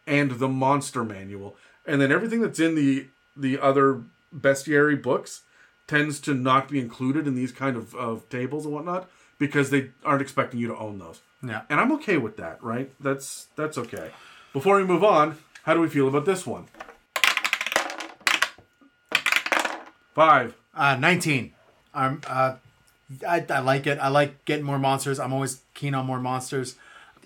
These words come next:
Speaker 2: In my opinion, it doesn't justify the size of the printing. Like, why wasn't, why wasn't the entire thing, Mort's Guide to the Outland and Sigil,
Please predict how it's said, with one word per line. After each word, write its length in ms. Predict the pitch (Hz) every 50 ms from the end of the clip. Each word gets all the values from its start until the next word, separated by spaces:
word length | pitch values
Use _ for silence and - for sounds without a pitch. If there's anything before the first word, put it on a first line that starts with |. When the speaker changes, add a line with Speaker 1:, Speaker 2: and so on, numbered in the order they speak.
| -
Speaker 2:
In 120 | 233 160 147
my 180 | 139 147 175 208
opinion, 480 | 220 214 220 - 175 175 175 170 165
it 120 | 139 117 120
doesn't 300 | 139 135 139 156 151 -
justify 680 | - 143 135 135 - 143 - - 143 127 127 127 123 120 117 _ - - _ _ _ _
the 240 | 139 117 131 123 113
size 420 | - - 131 113 113 117 113 113
of 120 | 120 104 -
the 180 | 120 113 113 - _ _ -
printing. 500 | - - - 117 107 107 - 101 92 - _ _ _ _ _ _ _ _ _
Like, 260 | - 131 123 123 117 -
why 360 | 127 123 131 135 143 156 165
wasn't, 720 | 170 151 143 147 147 143 123 143 143 139 131 - - - - _ _ _ _ _ _ _
why 280 | - 156 147 151 165 175
wasn't 260 | 175 190 175 170 165
the 100 | 156 143
entire 440 | 139 - - - 160 165 165 165 156
thing, 340 | - - 170 147 127 117 117
Mort's 320 | 120 127 143 156 151 - -
Guide 440 | - 151 143 143 143 143 143 143 -
to 240 | - 143 135 131 127
the 160 | 123 123 127
Outland 420 | 143 147 143 143 143 139 139 135
and 140 | 139 123 117
Sigil, 560 | - - 175 160 123 135 123 120 113 107 -